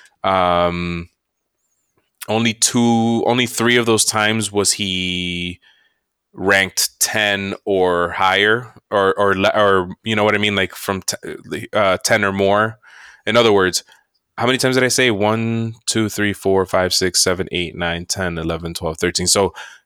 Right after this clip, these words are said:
take three of those years away. So ten years or more, uh, for ten years, he was in the M V P contention, meaning he was ranked ten or better.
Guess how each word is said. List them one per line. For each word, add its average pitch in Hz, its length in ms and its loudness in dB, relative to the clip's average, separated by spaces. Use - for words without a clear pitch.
take 123 200 -2
three 135 320 2
of 147 80 4
those 143 180 2
years 135 140 2
away. 117 220 2
So 110 160 2
ten 135 420 -2
years 127 380 2
or 107 140 -2
more, 90 600 0
uh, 117 140 4
for 117 160 -2
ten 143 260 0
years, 117 320 2
he 110 120 -4
was 104 500 2
in 107 100 -2
the 101 100 0
M 117 100 0
V 120 80 0
P 113 200 -2
contention, 95 680 -2
meaning 98 340 -2
he 104 140 -2
was 101 240 0
ranked 95 240 -2
ten 117 380 0
or 95 180 0
better. 78 440 -2